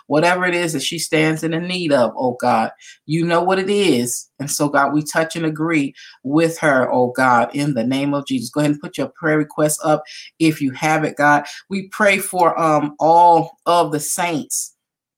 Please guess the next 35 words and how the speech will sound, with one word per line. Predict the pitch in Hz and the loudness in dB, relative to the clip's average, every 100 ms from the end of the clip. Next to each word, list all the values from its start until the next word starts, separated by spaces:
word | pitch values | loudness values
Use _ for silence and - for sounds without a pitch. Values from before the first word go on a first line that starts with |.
| _ _ _ _ _ - - - - | _ _ _ _ _ -16 -16 -16 -10
Because | 147 196 165 | -4 0 0
listen, | 185 185 - 131 | 0 -2 -2 -4
sometimes | 147 170 180 214 170 160 | -2 -2 -2 0 0 0
we | 170 | -6
get | 165 160 | -6 -6
discouraged, | 156 - 165 160 151 151 | -6 -4 0 2 2 0
oh | 139 | -2
God. | 139 135 | 2 0
Sometimes | 131 160 165 170 156 151 | 0 -4 -2 0 0 0
we, | 156 165 160 - - - | -2 -2 -4 -14 -12 -4
we're | 165 | -2
not | 170 - | 0 -2
sure | - - 175 | -4 -4 0
what's | 147 160 - | 2 2 0
going | - 160 165 160 | 0 0 2 0
on, | 160 | 0
but, | 139 135 - | -2 -4 -2
um, | 151 143 | 0 0
God, | 160 175 160 | 2 2 2
help | 151 196 233 196 | -2 -4 -4 -2
them | 180 160 | -2 0
not | 160 - | 0 -2
to | - | -6
be | 135 151 | -6 -6
nervous | 104 127 175 180 175 - | -6 -6 -6 -6 -10 -12
and | - - | -16 -8
worried | 143 175 175 175 240 | -2 0 0 0 -2
and, | - - - - - | -8 -12 -20 -20 -12
and | 117 110 | -8 -8
wondering | 101 143 185 170 175 175 156 | -2 0 2 0 -2 0 0
and, | 113 104 | -2 -4
and, | 113 107 | -10 -10
and | 110 | -12
depressed | - - - 165 175 175 170 - | -12 -12 -2 2 4 4 0 -2
and | 113 123 | -6 -6